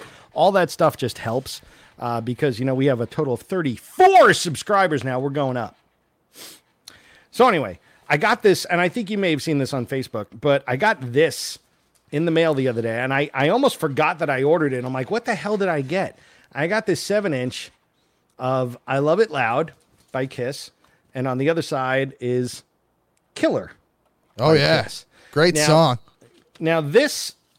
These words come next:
Speaker 1: this seven inch is so clean. You could see the reflection. I don't know if this has ever actually been played.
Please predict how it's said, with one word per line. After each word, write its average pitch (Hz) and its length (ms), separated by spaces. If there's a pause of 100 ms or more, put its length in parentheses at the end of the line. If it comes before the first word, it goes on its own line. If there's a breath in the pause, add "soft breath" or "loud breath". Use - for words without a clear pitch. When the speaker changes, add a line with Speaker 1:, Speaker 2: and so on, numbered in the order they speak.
(420)
Speaker 1:
this 208 200
seven 202 320
inch 247 320
is 147 160
so 208 300
clean. 208 320
You 160 160
could 202 160
see - 260
the 285 120
reflection. 190 760 (440 soft breath)
I 208 120
don't 320 200
know 294 140
if 214 100
this 208 160
has 160 100
ever 165 240
actually 170 380
been 135 240
played. 95 560